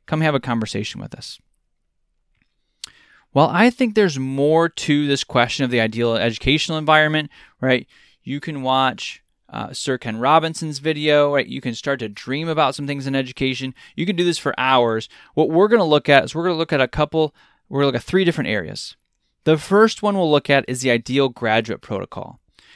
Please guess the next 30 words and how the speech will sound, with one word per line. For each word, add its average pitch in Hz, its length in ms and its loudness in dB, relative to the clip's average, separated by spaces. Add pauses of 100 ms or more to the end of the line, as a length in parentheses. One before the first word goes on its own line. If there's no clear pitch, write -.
You 131 120 -10
can 139 140 -2
run 147 140 -2
this 156 140 -8
with - 140 -8
your 127 100 0
staff. 156 560 2
You 123 80 -16
can 131 100 -4
run 131 120 -4
it - 20 -10
with 120 120 -14
your 117 100 -8
leadership 160 420 -2
team. 147 400 -8 (220)
You 156 120 0
should 165 120 -4
probably 151 160 4
do 139 100 -2
it 123 60 -4
yourself 123 520 0
so - 140 -10
you 123 60 -6
can 120 100 -4
see 127 160 -6
where 120 140 -2
you're 120 260 0
at. 156 300 4 (960)
And 147 400 -2 (120)
it's, 147 160 -8